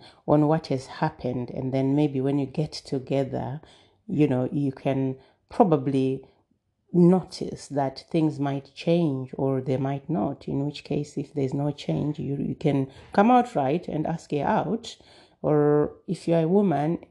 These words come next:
there's nothing happening, you know that maybe he's really not into me, and leave it like that.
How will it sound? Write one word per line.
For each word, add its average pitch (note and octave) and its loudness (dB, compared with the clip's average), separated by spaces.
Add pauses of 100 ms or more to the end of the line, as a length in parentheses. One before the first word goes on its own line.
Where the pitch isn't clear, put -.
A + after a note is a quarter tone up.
there's D3 0
nothing E3+ 0
happening, D3+ -2
you D3+ 0
know D#3+ 2
that D3 -6
maybe C#3+ -4
he's D3 -4 (160)
really D#3 2
not C#3 -2
into D3 -4
me, D#3 -4 (240)
and E3 6
leave F3 4
it C#3 -2
like C3 -4
that. - -12